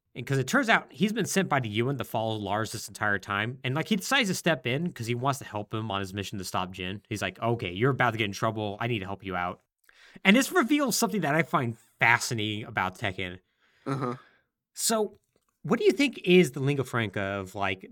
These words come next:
Speaker 1: the entire Tekken universe? You probably think it's like, okay, it's probably, like, Japanese, right?
Speaker 2: Right.
Speaker 1: No, it's all languages.
Speaker 2: Yes, right. No, it's every character speaks the language of the country that they're from, and they all just understand each other.
Speaker 1: They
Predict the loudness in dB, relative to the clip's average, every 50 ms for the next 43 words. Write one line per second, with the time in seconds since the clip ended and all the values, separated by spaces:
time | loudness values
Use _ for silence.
0 | -20 -20 -20 _ _ _ _ _ 0 2 2 2 2 4 4 6 6 6 4 0
1 | -2 -2 -2 -2 -2 -4 -6 -6 -8 -8 -10 -12 -12 -10 -8 -6 -2 0 0 0
2 | 2 0 0 0 0 0 -2 -4 -4 -4 -2 -2 -2 0 0 -2 0 0 0 -2
3 | -2 -2 0 0 0 0 0 -2 -4 -4 -4 -4 -6 -8 -6 -6 -6 -6 -8 -12
4 | _ _ _ _ _ _ -12 -10 -10 -8 -8 -8 -8 -8 -8 -10 -14 -16 -18 _
5 | _ _ _ _ _ _ _ 2 6 6 6 6 6 6 4 4 4 2 0 -2
6 | -4 -6 -10 -10 -12 -12 -14 -16 -18 _ _ _ _ _ 2 2 4 2 2 -2
7 | -8 -18 -8 -2 0 2 2 2 0 0 0 2 2 2 2 2 0 -2 -2 -4
8 | -4 0 2 2 2 2 0 0 0 0 0 -2 -2 2 2 2 2 2 0 -2
9 | -2 0 0 0 0 -2 -4 -8 -12 -10 -4 -4 -4 -4 -4 -8 -8 -6 -6 -4
10 | -2 -2 -2 0 0 -2 -4 -4 -2 -2 -2 -2 -4 -6 -8 -10 -8 -8 -8 -10
11 | -8 -8 -6 -6 -6 -6 -6 -4 -4 -4 -2 -4 -6 -4 -2 -2 0 0 0 -2
12 | -4 -4 -2 -2 0 -2 -2 -4 -6 -10 -12 -14 _ _ _ _ _ _ _ -6
13 | -4 -2 -2 -2 -2 -4 -4 _ -2 0 2 2 2 0 -2 -2 -4 -4 -4 -6
14 | -6 -4 -4 -4 -4 -4 -4 -4 -4 -4 -4 -6 -8 -10 -8 -6 -4 0 2 4
15 | 4 4